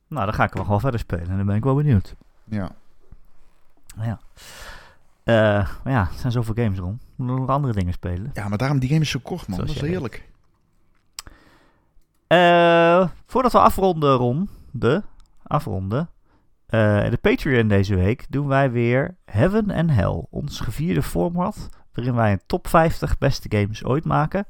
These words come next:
Speaker 1: en een top vijftig slechtste games ooit. En Ron en ik mogen elke week, eh, of elke maand dus eigenlijk, elke keer dat we het doen, mogen wij ieder één game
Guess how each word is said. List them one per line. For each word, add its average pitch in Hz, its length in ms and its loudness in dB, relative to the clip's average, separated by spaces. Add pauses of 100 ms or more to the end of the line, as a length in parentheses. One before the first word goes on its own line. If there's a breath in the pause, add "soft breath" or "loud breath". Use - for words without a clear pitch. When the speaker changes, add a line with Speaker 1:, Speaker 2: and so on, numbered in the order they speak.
(300 soft breath)
Speaker 1:
en 127 200 2
een 143 160 0
top - 240 2
vijftig 160 420 4
slechtste - 460 2 (100)
games 98 220 0
ooit. - 400 -2 (600 soft breath)
En 104 100 -4
Ron 127 200 2
en 117 80 2
ik 120 160 0
mogen 104 300 2
elke 107 240 2
week, 98 340 0
eh, 87 240 0 (140)
of 82 140 -6
elke 95 200 -4
maand 95 240 0
dus 101 100 -8
eigenlijk, 90 360 -4
elke 117 160 -2
keer 117 120 0
dat 104 100 0
we 107 60 -2
het 101 100 -2
doen, 107 240 0 (480 loud breath)
mogen 104 260 -2
wij 98 80 2
ieder 139 300 2
één 147 320 0
game 139 300 4